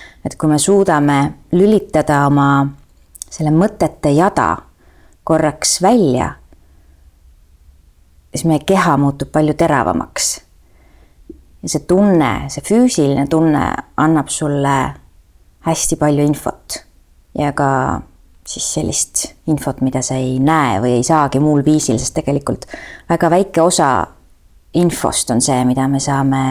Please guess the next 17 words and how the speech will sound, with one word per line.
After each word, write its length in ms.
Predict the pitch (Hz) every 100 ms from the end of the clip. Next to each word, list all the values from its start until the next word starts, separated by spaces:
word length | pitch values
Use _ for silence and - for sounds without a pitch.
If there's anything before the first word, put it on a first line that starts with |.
| 135 139
siis 180 | - - - - - - _ _ -
intellekti 560 | 160 160 131 98 - 98
abil 320 | 113 104 95
või 200 | 113 85 101 - - - - - -
mõistusega 720 | 165 - - 202 - - 50 -
või 120 | - - - - _ - _ _ _ _ - _ _ - -
suurem 400 | 170 170 160 156
osa 140 | 156 151
sellest 320 | 147 151 156
on 80 | 143
kõik 220 | 151 147
selline 380 | 160 147 139 139 -
tunnetuslik 640 | 175 190 170 - - - -
peen 500 | 175 160 127 139 - - _ _ _ _ _ _ -
ja 640 | 151 147 143 139 139 135 - _ _ -
eriti 420 | 175 170 - 160
naisel, 540 | 160 180 180 147 123